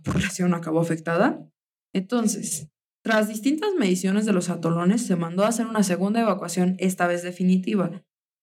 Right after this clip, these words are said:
Fue en el mil novecientos setenta y ocho cuando Estados Unidos ejecutó una operación de reubicación definitiva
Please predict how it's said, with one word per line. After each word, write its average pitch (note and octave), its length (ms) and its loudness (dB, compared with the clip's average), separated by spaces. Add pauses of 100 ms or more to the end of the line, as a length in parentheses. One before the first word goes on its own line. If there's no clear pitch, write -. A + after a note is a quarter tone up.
(340)
Fue C4 120 4
en E4 100 -2
el F4 140 -2
mil C#4+ 140 4
novecientos A#3 360 2
setenta F#3 320 2
y F3+ 80 2
ocho F#3+ 220 -2
cuando G3+ 180 2
Estados A#3+ 320 -2
Unidos F#3+ 340 2
ejecutó F#3 640 0
una B3+ 220 2
operación F#3 440 0
de G3+ 80 4
reubicación E3 560 0
definitiva F3 680 2